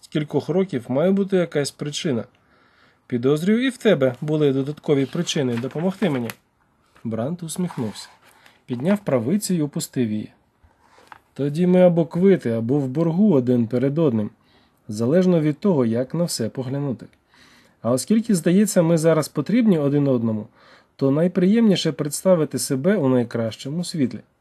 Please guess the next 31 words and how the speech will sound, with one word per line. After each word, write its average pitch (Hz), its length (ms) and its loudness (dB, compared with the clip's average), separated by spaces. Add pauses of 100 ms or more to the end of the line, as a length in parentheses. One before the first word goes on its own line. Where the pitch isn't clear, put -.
(580)
«Хм, 127 220 0
ти 151 200 -4
відхиляєшся 170 640 2
від 156 180 -4
теми, 233 280 2
Бранде? 110 360 -2 (1080)
Намагаєшся 131 640 2
заплутати 147 640 0
мене? 123 260 2 (600)
А 131 220 -2
ще 220 320 -4
псуєш 180 560 -2
мою 135 220 0
спробу 185 360 2
побути 151 420 -2
увесь 143 380 0
день 151 320 -2
ідеалістом. 110 640 -4 (480)
Ти 202 120 4
витягнув 202 420 6
мене 214 260 6
з 196 60 4
ліжка, 214 300 2
аби 170 160 4
щось 196 280 -2
розказати, 185 640 4
і 113 120 -4
я 113 160 -2
до 131 100 -6
твоїх 180 280 -2
послуг». 208 400 0